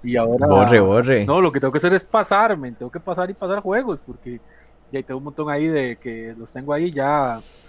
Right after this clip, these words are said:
Speaker 1: voy adelantando, a ver si termino por lo menos, no sé. Es que, men, de todos los juegos que pesan, son los juegos que usted no borra, como fifa veintiuno, Smash, Hyrule Warriors, el Ultimate Alliance.
Speaker 2: Ve, yo, yo,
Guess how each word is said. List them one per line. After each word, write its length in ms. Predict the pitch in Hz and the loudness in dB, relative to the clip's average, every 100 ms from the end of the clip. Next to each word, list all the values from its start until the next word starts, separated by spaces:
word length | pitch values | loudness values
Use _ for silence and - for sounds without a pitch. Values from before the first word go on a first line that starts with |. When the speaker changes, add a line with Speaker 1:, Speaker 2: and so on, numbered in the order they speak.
| - | -10
Speaker 1:
voy 140 | 127 139 | 0 2
adelantando, 640 | 156 131 117 151 185 156 | 2 0 -2 -2 -2 -2
a 40 | |
ver 120 | 123 127 | -4 -6
si 120 | 160 | -8
termino 400 | 135 131 156 175 | -8 -8 -10 -12
por 160 | 175 | -12
lo 80 | 165 | -12
menos, 380 | 175 180 185 - | -10 -10 -12 -14
no 120 | 180 | -14
sé. 360 | 180 185 143 107 107 _ _ _ _ _ _ _ _ _ _ _ _ - | -12 -12 -12 -16 -18 _ _ _ _ _ _ _ _ _ _ _ _ -18
Es 140 | - | -4
que, 80 | 180 | 0
men, 200 | 170 123 | 0 -2
de 140 | 127 | -6
todos 220 | 120 147 180 | 0 2 4
los 100 | 175 | 4
juegos 300 | 196 151 - | 4 2 -2
que 100 | 131 | -2
pesan, 460 | 180 185 214 202 - - _ _ | 0 0 0 -4 -10 -20 _ _
son 180 | 135 143 | -8 -4
los 100 | 156 | -2
juegos 340 | 170 185 180 | 0 0 -2
que 300 | - 139 131 | -2 0 0
usted 240 | 123 143 | -2 -6
no 100 | 147 165 | -4 0
borra, 380 | 220 196 135 | 2 2 -2
como 460 | - 123 113 110 107 - _ _ _ | -4 -8 -8 -12 -14 -20 _ _ _
fifa 240 | 139 143 156 | -4 0 0
veintiuno, 760 | 123 107 165 165 156 143 131 | 0 -2 0 0 -2 -4 -4
Smash, 680 | 123 131 151 165 156 147 - - - _ _ _ 143 | -4 -2 2 2 0 -2 -10 -20 -20 _ _ _ -10
Hyrule 260 | 147 135 | -8 -6
Warriors, 840 | 135 156 165 160 151 151 143 - - | -2 0 0 -2 -6 -8 -10 -14 -16
el 140 | 131 135 | -10 -10
Ultimate 420 | 139 165 156 127 | -10 -10 -8 -8
Alliance. 340 | 127 151 170 | -6 -4 0
Speaker 2:
Ve, 200 | 165 165 | 4 4
yo, 100 | 117 107 | 2 0
yo, 60 | 120 | 0